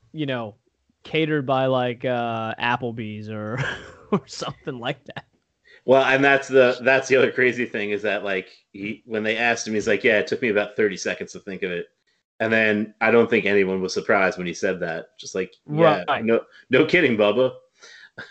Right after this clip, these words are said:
Speaker 1: All right, let's get into, uh, we asked on Instagram real quickly. I apologize. I gave people an hour <laughs> to, to ask questions,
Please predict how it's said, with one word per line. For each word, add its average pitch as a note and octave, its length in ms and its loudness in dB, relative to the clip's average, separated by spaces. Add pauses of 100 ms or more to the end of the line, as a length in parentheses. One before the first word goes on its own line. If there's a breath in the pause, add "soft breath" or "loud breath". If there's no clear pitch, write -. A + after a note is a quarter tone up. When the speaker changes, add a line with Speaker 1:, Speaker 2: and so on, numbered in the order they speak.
(1000 loud breath)
Speaker 1:
All F3 120 -4
right, C#3 240 4
let's F3 240 2
get G#3 200 2
into, F#3 640 -2
uh, C#3+ 260 2
we D3+ 180 -2
asked F#3 280 0
on D#3+ 180 -4
Instagram D3+ 580 -6
real E3+ 200 2
quickly. D3 360 -4
I C3+ 40 2
apologize. C3 640 0
I B2 60 -6
gave C3+ 240 -2
people C3+ 460 -2
an C#3 100 -6
hour C#3 480 0 (140)
<laughs> - 160 -8
to, B3+ 100 4
to - 840 -6 (400 loud breath)
ask F3+ 260 -2
questions, E3+ 760 -4